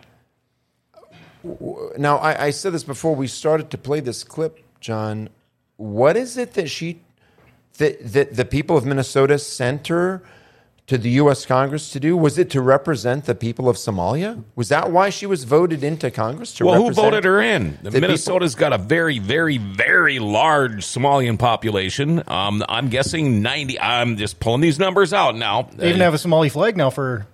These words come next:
Speaker 3: state flag.
Speaker 2: Well, pretty much. Yeah, we do. I mean, pretty much. Um, yeah.
Speaker 1: Gu-, guess what? She's there to represent the people of Minnesota,
Speaker 2: That's what
Speaker 1: not
Speaker 2: she's supposed
Speaker 1: to
Speaker 2: to be for.
Speaker 1: represent the
Speaker 2: Yes.
Speaker 1: government of Somalia.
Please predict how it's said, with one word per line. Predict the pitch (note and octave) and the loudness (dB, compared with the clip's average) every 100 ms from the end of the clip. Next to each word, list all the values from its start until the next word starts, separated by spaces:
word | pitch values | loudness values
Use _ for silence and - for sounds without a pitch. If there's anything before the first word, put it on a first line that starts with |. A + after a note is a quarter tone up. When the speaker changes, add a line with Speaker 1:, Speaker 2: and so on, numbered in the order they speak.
| _ | _
Speaker 3:
state | - C#3+ | -8 -8
flag. | C#3 | -2
Speaker 2:
Well, | C#3+ | -2
pretty | - D#3 E3+ | 0 2 4
much. | G#3 - - - | 2 0 -6 0
Yeah, | F3 F#3 | 2 4
we | D3+ | 4
do. | F3 C4 - | 4 0 -2
I | D#3 | -2
mean, | D#3+ F3 | 0 0
pretty | - F3 G#3 | 0 0 2
much. | G3+ E3+ - - - - - - | 0 -2 -8 -10 -12 -16 -18 -10
Um, | B2+ C3+ C3+ A#2 - - _ - | -2 2 2 0 -8 -20 _ -8
yeah. | C3 B2+ | -4 -2
Speaker 1:
Gu-, | - - | -4 -4
guess | B2+ B2 | -4 -2
what? | A2 - | -4 -4
She's | - A#2+ F#2 | -8 -8 -4
there | B2+ C3+ C#3 | 0 0 0
to | A2 | -2
represent | G#2+ G#2+ G#2 F2 G#2+ G2 - | -4 -4 -8 -6 -6 -8 -12
the | G2 G2+ | -14 -10
people | G2+ G#2 G#2+ G2 F#2+ | -8 -6 -6 -6 -6
of | F2 | -8
Minnesota, | G2 G2 - G2 G2+ | -8 -8 -6 -6 -2
Speaker 2:
That's | C#3 A2+ | 0 2
what | |
Speaker 1:
not | A#2+ B2+ | 2 2
Speaker 2:
she's | - | -2
supposed | C3 G#2+ | 0 0
Speaker 1:
to | A2 | 0
Speaker 2:
to | |
be | G#2 | 2
for. | |
Speaker 1:
represent | G#2+ F2+ G2+ - G2+ - G2 | 2 2 -4 -4 -6 -6 -4
the | |
Speaker 2:
Yes. | B2+ | -2
Speaker 1:
government | G#2 F#2+ G#2+ | 0 -2 -4
of | G#2+ | -6
Somalia. | - C#3 C3+ D3+ A2+ | -4 0 4 4 2